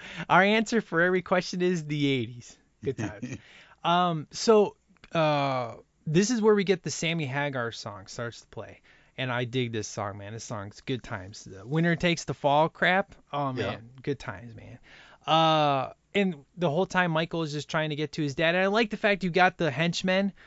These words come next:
Speaker 1: that are trying to follow him the whole time. I really dig that. It's the, uh,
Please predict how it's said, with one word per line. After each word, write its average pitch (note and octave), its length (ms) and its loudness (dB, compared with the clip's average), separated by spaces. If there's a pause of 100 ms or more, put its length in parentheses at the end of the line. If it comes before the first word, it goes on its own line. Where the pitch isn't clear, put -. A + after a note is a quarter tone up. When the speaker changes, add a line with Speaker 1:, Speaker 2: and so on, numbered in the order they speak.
(180)
Speaker 1:
that C#3+ 100 2
are D3 100 4
trying E3 300 0
to D#3+ 60 0
follow D3+ 320 0
him F3 80 -2
the E3 80 -2
whole E3+ 180 -2
time. F3 420 -4
I D3+ 100 0
really F#3 300 4
dig C#3 280 -2
that. A#2 160 -2
It's A#2+ 120 -8
the, C3+ 140 -8 (160)
uh, C3 220 -4